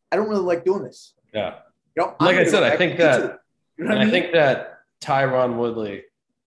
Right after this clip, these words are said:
Speaker 2: is obviously, you know, he's, he's not a boxer,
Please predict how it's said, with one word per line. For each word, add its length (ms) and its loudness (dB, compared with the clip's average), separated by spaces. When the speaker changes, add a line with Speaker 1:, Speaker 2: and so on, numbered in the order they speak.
Speaker 2:
is 140 -4
obviously, 840 -2
you 60 -4
know, 260 -4
he's, 280 -8
he's 160 -6
not 140 2
a 20 -2
boxer, 640 -2